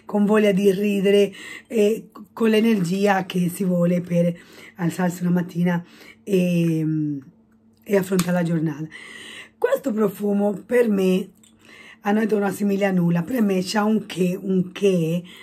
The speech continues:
di Intense Café di Tom Ford. Se assomiglia, non posso dire di no. Questi profumi costano davvero poco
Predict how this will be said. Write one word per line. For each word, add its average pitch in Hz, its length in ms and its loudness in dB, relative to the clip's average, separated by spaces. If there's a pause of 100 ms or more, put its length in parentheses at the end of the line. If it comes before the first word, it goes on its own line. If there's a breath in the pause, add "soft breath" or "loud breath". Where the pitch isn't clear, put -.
(400 loud breath)
di 233 640 0
Intense 214 540 0
Café 196 380 -2
di 180 120 0
Tom 170 220 0
Ford. 156 480 -6 (1900)
Se - 220 -6
assomiglia, 175 720 -2
non 180 240 -4
posso 175 280 -6
dire 175 200 -2
di 160 140 -2
no. 147 180 -8 (1400 loud breath)
Questi 269 320 2
profumi 233 460 0
costano 202 380 -2
davvero 185 360 2
poco 180 640 -2